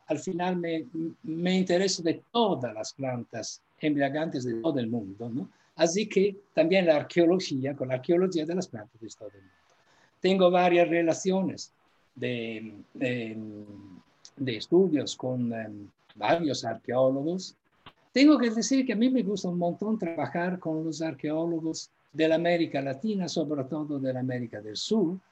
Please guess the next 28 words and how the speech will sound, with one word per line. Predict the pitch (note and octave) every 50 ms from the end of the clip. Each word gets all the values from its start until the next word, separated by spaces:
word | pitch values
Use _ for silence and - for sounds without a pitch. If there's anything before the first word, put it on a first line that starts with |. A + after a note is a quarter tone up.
| _ _
de | - A2 G2+
Chile, | - - - E3 E3 D3+ C#3 B2 A2+ - _ _
de | -
Perú, | G2 F#2+ G2 G#2 D#3 F#3+ G#3+ G3+ F#3 D#3+ B2+
de | A#2 A2+ B2+ D#3 E3+
Ecuador. | E3+ - C#3 B2 B2 C3 C3+ - _ _ _ _ _ _ _ -
¿Por | G#3+ - G#2+ F#3+ G3+
qué? | - D#3+ C#3 C3 C3 C3 -
Porque | - G3+ F#3+ F#3 - B3 C4 A#3+ - -
ellos | C4+ C#4+ C#4 C#4 D4 D4 D4 C#4 - - - _ _ _ _ _
no | - G3+ A3 C4+ C#4 C#4 C#4
tienen | - A#3+ G#3 F#3+ F#3 F3+ F#3 G3 G3+ F#3+ F#3+
lo | G#3 G#3
que | G3+ F#3+ E3
es | D#3+ D3+ D3+
un | C#3+ D3
grande | D#3+ E3+ F#3 F#3+ F3 C#3 A#2+
problema, | - - A#2+ A2 G#2+ A#2+ A2+ A2 G#2+ A2 B2+ C#3+ - _ _ _ _ _ _ _ _ _ _ _ _ -
que | - A3 G#3 G3+
es | F#3+ G3
el, | G3+ G3 F#3+ F#3 F#3+ -
no | G#3 G#3+ A#3 A#3
tienen | - A#3 A3+ A3 A3+ A3 - F3+
el | F3 F3 -
tabú | _ - G3+ G3+ F3+ F#3 A#3 C4 C#4 C4+
de | - A3+ G#3
las | F#3+ F3+ E3+ - -
drogas, | - G2+ - - _ _ _ - - - _